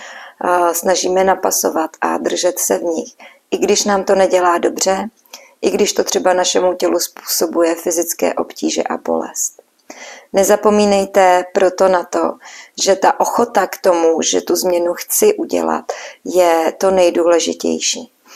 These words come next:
A přesně tam potom narazíte na ty myšlenkové programy, ale i na ty strachy.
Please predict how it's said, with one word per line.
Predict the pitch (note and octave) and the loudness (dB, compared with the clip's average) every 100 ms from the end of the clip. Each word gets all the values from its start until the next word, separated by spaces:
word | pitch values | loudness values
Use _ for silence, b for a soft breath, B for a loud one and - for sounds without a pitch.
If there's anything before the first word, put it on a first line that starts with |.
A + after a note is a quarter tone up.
| B B - | B B -6
A | - | -2
přesně | - G#3 A3 G#3+ | 2 2 2 2
tam | G#3+ | 0
potom | G3+ F#3 G3 F#3+ | 0 0 2 2
narazíte | F3+ F3+ E3+ E3+ F3+ | 4 2 0 -2 -2
na | F3 | -2
ty | - F3 | -2 -2
myšlenkové | E3+ - E3+ E3 E3 E3 | -2 -6 -6 -4 -2 -2
programy, | E3 E3+ E3 E3+ D#3+ D3+ - | -4 -6 -2 -2 -2 -4 -6
ale | E3 E3 | -4 -2
i | E3+ | -2
na | E3 | -4
ty | D3+ F3 | -6 -8
strachy. | - - E3 - - - | -6 -4 -4 -4 -10 -12